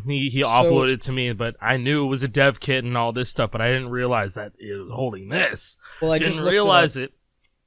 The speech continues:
Speaker 2: So, um, the developer for the port of Rock Band two to the P S two and Wii w-, is a
Speaker 1: Pi?
Speaker 2: company called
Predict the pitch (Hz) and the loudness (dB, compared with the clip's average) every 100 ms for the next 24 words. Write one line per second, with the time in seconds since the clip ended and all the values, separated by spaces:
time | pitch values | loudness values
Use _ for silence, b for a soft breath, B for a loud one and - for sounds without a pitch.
0 | _ - - 147 143 139 - 139 139 135 | _ -14 -8 -4 -2 -4 -6 -4 -2 -2
1 | 127 127 127 _ _ _ _ _ _ _ | -4 -10 -14 _ _ _ _ _ _ _
2 | _ _ 151 139 147 180 196 190 - 170 | _ _ -8 -4 -2 -2 -2 -8 -6 -2
3 | 160 - 156 151 - - 135 135 127 - | -2 -2 -4 -4 -6 -8 -8 -6 -6 -8
4 | 135 123 123 135 123 120 120 - 127 120 | -8 -8 -8 -8 -8 -8 -12 -8 -6 -6
5 | - 131 123 113 117 117 110 - 120 - | -6 -8 -8 -6 -6 -6 -8 -12 -14 -12
6 | 117 113 104 110 - 151 143 147 113 123 | -12 -12 -10 -10 0 4 4 2 -4 -10
7 | 113 110 110 | -8 -8 -8